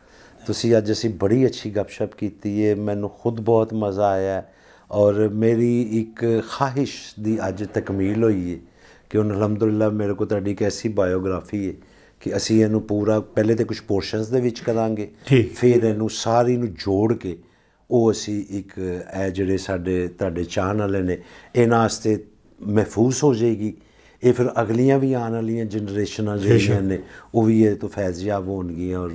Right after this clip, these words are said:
Speaker 1: ਇਸ ਗੱਲ ਨੂੰ ਇੰਜੋਏ ਕਰਨਗੇ ਔਰ ਤੁਹਾਡੇ ਬਾਰੇ ਦੇ ਵਿੱਚ ਬਹੁਤ ਸਾਰੀਆਂ ਚੀਜ਼ਾਂ ਦਾ ਉਹਨਾਂ ਨੂੰ ਪਤਾ ਚੱਲੇਗਾ।
Speaker 2: Thank you ਹਸਨ ਭਾਈ, ਤੁਸੀਂ ਬੁਲਾਇਆ ਮੈਨੂੰ। ਬਾਕੀ ਇਹ ਜਿਤਨੇ ਲੋਕ ਨੇ ਸਾਨੂੰ ਪਿਆਰ ਕਰਦੇ ਨੇ, ਇਹ ਸਿਰਫ ਅਸੀਂ ਜਿੰਨਾ ਵੀ ਕੰਮ ਕਰਦੇ ਹਾਂ ਨਾ, ਤੁਹਾਡੇ ਲਈ ਕਰਨੇ ਆ,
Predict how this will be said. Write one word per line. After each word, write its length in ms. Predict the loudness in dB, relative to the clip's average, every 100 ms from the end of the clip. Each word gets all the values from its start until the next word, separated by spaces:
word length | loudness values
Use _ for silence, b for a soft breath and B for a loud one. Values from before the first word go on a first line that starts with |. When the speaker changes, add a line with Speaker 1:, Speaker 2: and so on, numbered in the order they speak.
| -8 -6
Speaker 1:
ਇਸ 200 | -8 -4
ਗੱਲ 120 | -2
ਨੂੰ 140 | 0 -2
ਇੰਜੋਏ 300 | 0 -2 -2
ਕਰਨਗੇ 360 | -4 -4 -4
ਔਰ 60 | -4
ਤੁਹਾਡੇ 300 | -4 -4 -4
ਬਾਰੇ 340 | -4 -6 -8
ਦੇ 120 | -8
ਵਿੱਚ 200 | -10 -10 -18 B B 0
ਬਹੁਤ 180 | 2 2
ਸਾਰੀਆਂ 340 | -4 -4 -6
ਚੀਜ਼ਾਂ 340 | -6 -8 -8 -8
ਦਾ 100 | -8
ਉਹਨਾਂ 160 | -8
ਨੂੰ 120 | -10
ਪਤਾ 340 | -6 -4 -4 -8
ਚੱਲੇਗਾ। 500 | -10 -10 -8 -10 0 2
Speaker 2:
Thank 140 | 2
you 80 | 2
ਹਸਨ 220 | 0 2
ਭਾਈ, 180 | 4 4
ਤੁਸੀਂ 280 | 2 0 4
ਬੁਲਾਇਆ 340 | 4 4 4
ਮੈਨੂੰ। 240 | 2 -2 -6 B B B B B 0
ਬਾਕੀ 600 | 2 2 2 2 2 -2 -6 2
ਇਹ 140 | 4 4 -2 -4
ਜਿਤਨੇ 380 | 2 4 6 4
ਲੋਕ 220 | 6 4
ਨੇ 240 | 4 2 0
ਸਾਨੂੰ 240 | 0 0 0
ਪਿਆਰ 280 | 0 0 0
ਕਰਦੇ 260 | -2 0
ਨੇ, 140 | -2 -4 b b b b b b b b 0
ਇਹ 40 |
ਸਿਰਫ 320 | 2 4 6
ਅਸੀਂ 120 | 6 4
ਜਿੰਨਾ 240 | 6 6
ਵੀ 100 | 6
ਕੰਮ 200 | 4 2
ਕਰਦੇ 200 | 0 0
ਹਾਂ 80 | 0
ਨਾ, 60 |
ਤੁਹਾਡੇ 260 | 0 0 0
ਲਈ 100 | 0
ਕਰਨੇ 360 | -2 -2 -2
ਆ, 60 | -4